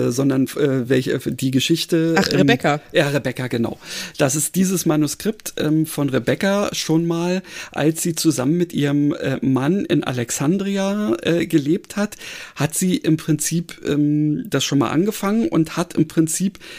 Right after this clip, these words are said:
Speaker 1: das aber wieder verworfen und fast komplett noch mal neu geschrieben. Und jetzt wäre eine Variante, es ist eben dieses Manuskript,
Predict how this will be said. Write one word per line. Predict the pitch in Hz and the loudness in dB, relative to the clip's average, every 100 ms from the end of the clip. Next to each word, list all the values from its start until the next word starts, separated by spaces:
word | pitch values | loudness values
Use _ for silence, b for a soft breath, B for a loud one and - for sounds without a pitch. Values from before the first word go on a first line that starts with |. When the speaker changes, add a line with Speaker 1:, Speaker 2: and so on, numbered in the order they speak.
| B B - | B B -8
Speaker 1:
das | - 156 165 | 0 2 2
aber | 175 151 | 2 2
wieder | 160 151 | 2 2
verworfen | 151 127 143 180 208 | 0 2 0 2 2
und | 165 165 - | 2 0 -6
fast | - - 190 - | -2 0 0 0
komplett | 190 160 156 156 | 0 2 2 2
noch | 170 147 | 2 2
mal | 151 | 2
neu | 139 127 123 | 2 2 0
geschrieben. | 127 - 113 - - B B B | -4 -6 -6 -6 -6 B B B
Und | 131 | 0
jetzt | 135 - | 0 0
wäre | 135 156 202 - - | 0 2 0 -2 -2
eine | 123 147 190 | 0 2 0
Variante, | 196 196 196 214 220 - | -4 -4 0 0 -2 -2
es | 143 - | 0 0
ist | 202 196 - - | 0 0 -2 0
eben | 165 160 139 | 2 2 -2
dieses | 131 139 214 214 156 135 | -2 0 0 0 0 0
Manuskript, | 123 123 - - 202 - | 0 0 -4 -2 -2 -2